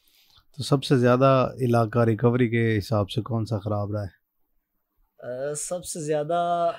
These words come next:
Speaker 2: अ, सर, किसी भी सिटी के अंदर अच्छे वर्क, काम करने वाले लोग भी होते हैं और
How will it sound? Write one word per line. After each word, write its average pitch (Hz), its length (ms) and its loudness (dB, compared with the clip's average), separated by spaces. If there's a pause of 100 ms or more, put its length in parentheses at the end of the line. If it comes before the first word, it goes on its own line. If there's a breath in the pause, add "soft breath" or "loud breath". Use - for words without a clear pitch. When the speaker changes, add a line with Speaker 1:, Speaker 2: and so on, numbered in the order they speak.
(200)
Speaker 2:
अ, 139 180 -10
सर, 165 180 -6
किसी 170 320 -8
भी 185 100 -10
सिटी 175 260 -12
के 175 100 -8
अंदर 165 240 -8
अच्छे 165 540 -12 (260)
वर्क, 143 240 -12 (120)
काम 156 200 -6
करने 160 240 -8
वाले 160 140 -10
लोग 147 280 -10
भी 156 60 -10
होते 139 240 -14
हैं 143 240 -18
और 120 600 -16